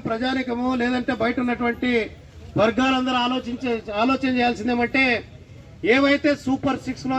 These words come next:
చెప్పినటువంటి యొక్క హామీలు ఉన్నాయో, లేదంటే ఏదైతే ప్రధానమైనటువంటి ప్రతిపక్ష రాజకీయ పార్టీగా చంద్రబాబు నాయుడు గారు చేసినటువంటి యొక్క హామీలు, వాటిని అమలు చేయమని చెప్పి ఈ రోజు రోడ్లు ఎక్కుతా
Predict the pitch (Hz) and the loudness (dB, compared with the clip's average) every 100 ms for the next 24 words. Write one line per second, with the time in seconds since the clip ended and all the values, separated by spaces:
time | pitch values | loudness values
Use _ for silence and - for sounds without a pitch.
0 | 247 220 240 240 233 220 233 214 208 190 | -2 -2 0 -2 0 0 0 -2 -2 2
1 | 233 262 254 226 226 214 262 285 - - | 2 2 2 0 0 0 2 0 -4 -20
2 | - - 131 170 254 277 254 277 269 302 | -20 -18 -12 -4 -2 0 0 2 0 -2
3 | 233 233 262 277 277 269 262 262 240 226 | -4 -2 0 0 0 -2 -4 -6 -6 -6
4 | 269 285 294 285 269 269 277 262 254 262 | -2 0 2 2 2 0 -2 -2 -4 -4
5 | 262 262 240 - 127 110 117 123 214 269 | -2 0 -2 -6 -16 -18 -16 -4 -2 2
6 | 294 294 294 277 269 269 262 254 240 247 | 4 4 4 0 -2 -4 -4 -6 -6 -8
7 | 247 240 247 233 226 196 247 262 262 254 | -8 -8 -8 -4 -4 0 0 0 -2 0
8 | 285 - - - - - - 175 240 285 | -2 -4 -12 -18 -14 -14 -6 2 2 4
9 | 262 233 302 311 285 277 269 254 - 269 | 2 4 6 6 4 0 -2 -4 -2 -2
10 | 240 214 - - 226 240 262 254 233 233 | -2 -4 -8 -8 -4 -2 -2 0 0 0
11 | 220 156 | -4 0